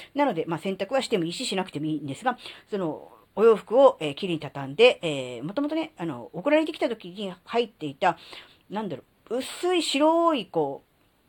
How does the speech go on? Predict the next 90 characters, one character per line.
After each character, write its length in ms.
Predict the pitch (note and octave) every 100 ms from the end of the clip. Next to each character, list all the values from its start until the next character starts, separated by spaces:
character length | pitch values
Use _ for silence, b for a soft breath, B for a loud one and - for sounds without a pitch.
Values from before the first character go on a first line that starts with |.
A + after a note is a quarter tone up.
| _ _
紙 280 | - A#3+ C#4
状 200 | C4 B3+
の 120 | A#3+
も 140 | A3+ A3+
の 100 | G3+
が 80 | D#3
あ 40 |
る 60 | C3
ん 40 |
で 80 | G2+
す。 80 | -
そ 80 | D4+
れ 80 |
で 60 | D#4
こ 200 | C#4+ A#3+
う 60 | G#3+
包 300 | - - C4
ん 100 | D3+
で、 160 | D3
こ 140 | - D#3
う 80 | F3+
上 80 |
に 120 | G3+ F#3
パ 120 | G#3
タ 100 | C4+
ン 60 |
と 80 | C4
シ 180 | - G3+
ー 40 |
ル 100 | D#3+
が 80 | C3+
つ 100 | -
い 60 | D3+
て 100 | G2+
る 60 |
ん 40 | G#2+
で、 140 | B2
そ 100 | F3
の 80 | F#3
シ 160 | G#3+ G#3+
ー 40 |
ル 60 | C#3+
で 80 |
パ 100 | C#3
タ 100 | G3
ッ 80 | A3+
と 100 | -
こ 100 | -
う 340 | - _ _ -
く 40 |
っ 20 |
つ 80 | -
け 80 | F#3+
て、 160 | F3 - B B B B -
で、 80 |
そ 80 | C4
れ 100 | E4
を 60 | D#4+
袋 300 | - D#4 D4+
に 200 | F#3 E3
入 100 | F3
れ 60 |
て、 420 | F3 - D4+ F#3 - _ _ _ _ _ _ _ _ _ -
え 1000 | E3+ D#3+ C#3 C3 B2+ B2 C3 A2 C#2+ - _ _ _
ー、 60 | C3+
な、 80 | C#3+
そ 140 | C#3
の 80 | A#2+
袋 340 | - G3+ G3+
を、 60 | D3
封 260 | - C#4 G3
を 80 |
閉 240 | - - A3
じ 160 | F3
て、 320 | - D4 C4 - B B
え 720 | D#3+ C#3+ C3 G#2+ F2 D2 - - -
ー、 40 |
持 80 | G#3+
っ 60 |
て 80 | G#3
い 40 | D3+
く 60 |
わ 60 | C#3+
け 80 | C3
な 100 | A#2+
ん 40 |
で 80 | A#2
す 60 |
け 60 | G3+
ど、 260 | G#3+ D3